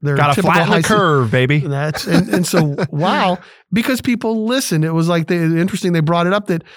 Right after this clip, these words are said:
Speaker 1: well, retailers have tried to do this for years and nobody was like, "Yeah, well, we'll just put it off." But now people are listening and they are like, "Huh, we're gonna have trouble. I'm gonna get my Christmas shopping done early." And it's interesting too, and we'll talk about where are they doing their Christmas shopping?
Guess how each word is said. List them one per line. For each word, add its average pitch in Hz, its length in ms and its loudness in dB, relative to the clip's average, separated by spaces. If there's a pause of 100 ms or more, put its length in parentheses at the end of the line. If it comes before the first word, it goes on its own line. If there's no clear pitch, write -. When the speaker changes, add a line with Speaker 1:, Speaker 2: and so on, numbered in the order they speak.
(200)
Speaker 1:
well, 165 120 2
retailers 196 480 2
have 156 100 0
tried 185 240 0
to 160 80 0
do 156 200 0
this 170 200 0
for 135 160 -6
years 170 340 0
and 131 100 -2
nobody 139 240 -4
was 117 120 -8
like, 123 100 -8
"Yeah, 185 200 -2
well, 156 100 -2
we'll 147 100 -2
just 131 160 -6
put 131 160 -6
it 123 80 -4
off." 120 240 -6 (320)
But 151 140 0
now 151 240 0
people 143 440 -6
are 190 140 -2
listening 170 560 -4
and 147 160 0
they 156 140 0
are 160 260 0 (260)
like, 143 120 -4
"Huh, 202 240 0
we're - 280 -14
gonna 165 140 2
have 170 140 2
trouble. 226 440 -2 (220)
I'm 170 280 0
gonna 190 200 2
get 165 180 0
my 165 140 0
Christmas 165 380 -4
shopping 151 420 -4
done 135 380 -2
early." 156 480 -4 (280)
And 202 140 0
it's 202 160 -2
interesting 180 460 -2
too, 294 420 -2 (380)
and 156 100 2
we'll 151 80 0
talk 160 240 -2
about 165 320 0 (400)
where 160 180 -2
are 285 80 -2
they 247 120 -2
doing 185 280 0
their 180 100 -4
Christmas 117 360 -10
shopping? 104 400 -12